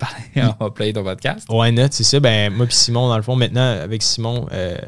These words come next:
Speaker 2: on, il est co-animateur, le Liberté quarante-cinq podcast. Puis demain, d'ailleurs, euh, spoiler, on a un nouvel épisode qui sort.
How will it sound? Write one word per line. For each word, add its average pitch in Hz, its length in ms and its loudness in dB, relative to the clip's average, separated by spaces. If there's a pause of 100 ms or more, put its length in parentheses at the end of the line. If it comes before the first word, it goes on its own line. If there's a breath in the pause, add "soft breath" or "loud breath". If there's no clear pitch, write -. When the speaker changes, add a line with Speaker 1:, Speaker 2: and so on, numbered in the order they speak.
(140)
Speaker 2:
on, 104 180 -6
il 101 120 -8
est 104 40 -12
co-animateur, 117 760 2
le 104 120 -4
Liberté 107 320 -2
quarante-cinq 113 380 -4
podcast. - 640 -8 (520 loud breath)
Puis 110 120 -2
demain, 113 340 2
d'ailleurs, 113 340 0
euh, 98 140 -6
spoiler, 113 420 -4
on 110 180 -2
a 98 40 -6
un 95 60 -6
nouvel 107 180 -2
épisode 110 320 -4
qui - 100 -8
sort. 120 480 -2